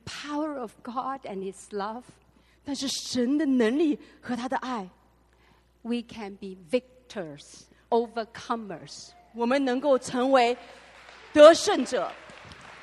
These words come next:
Speaker 1: I want to speak to each one of us.
Speaker 2: 我想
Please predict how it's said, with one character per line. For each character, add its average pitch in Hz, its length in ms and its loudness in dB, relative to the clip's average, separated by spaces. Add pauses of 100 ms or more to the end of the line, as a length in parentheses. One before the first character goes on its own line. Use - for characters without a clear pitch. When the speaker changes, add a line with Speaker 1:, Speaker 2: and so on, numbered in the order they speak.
(2250)
Speaker 1:
I 285 180 0
want 311 380 4
to 277 60 -6
speak - 440 -6 (140)
to - 140 -8
each - 260 -8
one 190 240 -8
of 165 140 -16
us. - 380 -16 (180)
Speaker 2:
我 254 100 2
想 254 220 -4